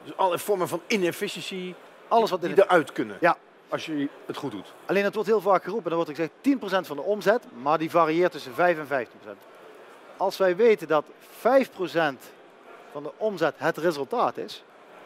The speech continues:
Speaker 2: dat wil dus zeggen, als we faalkosten halveren, je resultaat verdubbelt. Nou,
Speaker 1: Ja.
Speaker 2: die rekensommen zijn niet zo, eh,
Speaker 1: Ja.
Speaker 2: niet zo moeilijk. Oftewel, het gaat
Speaker 1: Wordt
Speaker 2: heel
Speaker 1: dat
Speaker 2: hard.
Speaker 1: onderschat?
Speaker 2: Verschrikkelijk.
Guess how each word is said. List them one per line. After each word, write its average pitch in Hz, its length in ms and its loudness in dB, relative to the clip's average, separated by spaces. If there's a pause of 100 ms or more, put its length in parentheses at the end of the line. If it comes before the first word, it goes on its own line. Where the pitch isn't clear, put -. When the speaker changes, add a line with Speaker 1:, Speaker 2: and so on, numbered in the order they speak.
(120)
Speaker 2:
dat 143 140 -10
wil 190 120 -2
dus 165 120 -6
zeggen, 175 220 0
als 143 100 -4
we 147 80 -12
faalkosten 170 580 0
halveren, 143 720 0 (400)
je 277 100 -4
resultaat 196 480 0
verdubbelt. 151 440 -2 (500)
Nou, 127 120 -6
Speaker 1:
Ja. 151 60 -2
Speaker 2:
die 143 100 -10
rekensommen 170 480 -4
zijn 160 160 -4
niet 160 140 -14
zo, 151 280 -8
eh, 143 60 -8 (440)
Speaker 1:
Ja. 151 120 -4
Speaker 2:
niet 160 80 -16
zo 156 60 -10
moeilijk. 135 240 -10
Oftewel, 202 300 -2
het 196 220 2
gaat - 40 -16 (140)
Speaker 1:
Wordt 220 40 2
Speaker 2:
heel 247 100 4
Speaker 1:
dat - 100 2
Speaker 2:
hard. 110 100 -6
Speaker 1:
onderschat? 214 640 -4 (480)
Speaker 2:
Verschrikkelijk. 190 380 -2